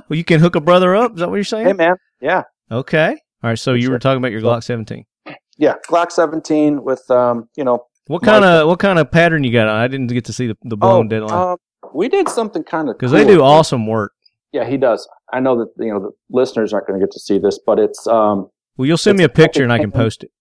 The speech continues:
Speaker 2: it's a multicam black.
Speaker 1: Oh,
Speaker 2: But it
Speaker 1: man.
Speaker 2: yeah, it's, uh,
Speaker 1: That's
Speaker 2: what is
Speaker 1: what
Speaker 2: it?
Speaker 1: my lead sled's done in, multicam black.
Speaker 2: Yeah, yeah. Well, it's, it's kinda modified because at, um,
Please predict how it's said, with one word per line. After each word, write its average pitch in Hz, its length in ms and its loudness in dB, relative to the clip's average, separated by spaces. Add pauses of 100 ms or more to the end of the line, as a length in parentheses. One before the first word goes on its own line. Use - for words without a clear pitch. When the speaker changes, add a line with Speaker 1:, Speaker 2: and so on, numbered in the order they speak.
(140)
Speaker 2:
it's - 140 -4
a - 20 0
multicam 151 760 0
black. 110 340 0 (380)
Speaker 1:
Oh, 202 180 -4
Speaker 2:
But - 120 4
it - 40 6
Speaker 1:
man. 170 340 0 (240)
Speaker 2:
yeah, 151 400 0
it's, 123 280 -4
uh, 113 400 2 (340)
Speaker 1:
That's 165 120 -4
Speaker 2:
what 214 40 -2
is - 20 0
Speaker 1:
what 202 140 2
Speaker 2:
it? - 20 -4
Speaker 1:
my 180 320 4
lead 220 240 0
sled's 147 320 -2
done 123 220 -2
in, 98 160 -4
multicam 147 440 -8
black. 170 140 -4
Speaker 2:
Yeah, 214 320 2 (220)
yeah. - 280 -4
Well, 185 220 2
it's, 180 300 0
it's 175 160 -2
kinda 247 260 0
modified 147 640 0
because 131 480 -4 (200)
at, 139 120 -2 (260)
um, 123 460 -4